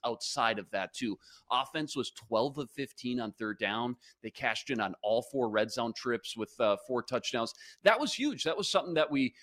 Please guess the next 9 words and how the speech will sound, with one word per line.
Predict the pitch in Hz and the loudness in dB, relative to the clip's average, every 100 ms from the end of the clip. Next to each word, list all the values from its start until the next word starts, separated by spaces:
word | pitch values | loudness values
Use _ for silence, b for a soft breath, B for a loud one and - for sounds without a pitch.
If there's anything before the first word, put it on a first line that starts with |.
| B | B
re-, | 143 165 147 | -2 -2 -2
really | 151 175 151 | 2 4 4
nitpicked | 123 170 147 135 135 | 2 0 -2 -2 0
on | 117 | 0
through | 110 135 | 0 -4
the | 113 | -4
first | - 135 | -4 -6
four | - 127 | 0 0
games, | 107 131 123 | 2 0 0